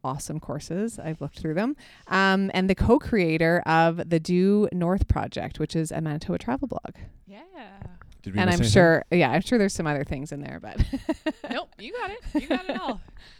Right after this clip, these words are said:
Speaker 1: Um, yeah, so welcome.
Speaker 2: Thank
Speaker 1: I
Speaker 2: you.
Speaker 1: think, yeah, why don't we just start with,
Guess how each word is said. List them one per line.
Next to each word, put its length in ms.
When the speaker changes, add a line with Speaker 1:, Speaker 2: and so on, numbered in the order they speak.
Speaker 1:
Um, 680
yeah, 380
so 220
welcome. 480
Speaker 2:
Thank 160
Speaker 1:
I 40
Speaker 2:
you. 100
Speaker 1:
think, 500
yeah, 160
why 140
don't 120
we 120
just 180
start 340
with, 260